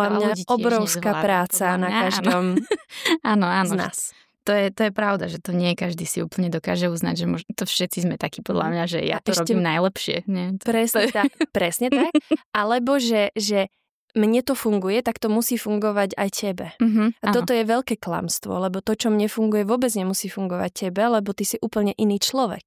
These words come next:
Speaker 1: Mhm.
Speaker 2: A toto je niečo, čo aj v dobrom veľakrát, že nám to funguje, nám to išlo, nám podľa tohto idú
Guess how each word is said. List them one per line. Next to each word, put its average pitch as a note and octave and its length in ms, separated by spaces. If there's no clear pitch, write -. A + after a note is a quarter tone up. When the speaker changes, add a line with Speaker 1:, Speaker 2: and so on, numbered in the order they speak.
Speaker 1:
Mhm. A3+ 320
Speaker 2:
A - 240
toto A#3 240
je A3+ 80
niečo, G#3+ 400
čo - 160
aj G#3+ 160
v G3 80
dobrom A#3 400
veľakrát, F3+ 480
že F3 240
nám G#3+ 320
to C#4 80
funguje, B3+ 640
nám G#3+ 240
to G3+ 80
išlo, C4 400
nám A3 160
podľa A3 240
tohto - 320
idú G3 320